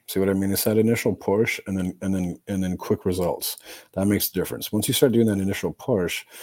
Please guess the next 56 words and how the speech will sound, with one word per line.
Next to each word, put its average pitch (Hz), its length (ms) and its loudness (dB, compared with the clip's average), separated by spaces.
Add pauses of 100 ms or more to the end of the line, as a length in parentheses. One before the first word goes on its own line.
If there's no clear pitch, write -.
(180)
see, - 140 4
when 113 120 6
you're 110 120 6
used 143 320 2
to 107 80 4
working 95 400 -2
out 92 260 -4
and, 92 240 -4
and 95 160 -4
you 85 80 -2
haven't 101 240 -2
for 95 140 -4
a 90 80 -2
while, 90 280 0
but 82 140 -6
then 90 120 -2
you 90 100 -2
just - 300 -6 (280)
start 92 320 0
up 95 120 -2
again, 76 200 -2
that 85 100 -4
initial 90 320 -2
start, - 520 -2 (240)
you'll 92 120 0
see - 140 2
results 95 420 0
right 92 140 -2
away 82 180 -2
because 80 340 -6
of 82 80 -6
muscle 85 300 -4
memory. 82 420 -6 (560)
And 98 140 2
that's 113 200 6
the 98 80 2
motivation. 73 640 -4 (240)
And 98 200 0
then 104 180 4
that's 92 220 0
what - 100 -14
keeps - 280 -2
you 80 80 -2
going, 78 440 -4
you 87 80 -8
know, 69 320 -8
for 87 240 -2
a 80 60 0
while 73 240 2
until 110 300 0
something 98 260 0
comes 92 220 -2
up 82 200 -2
and 90 80 -2
you 87 80 -2
can't. 80 340 -6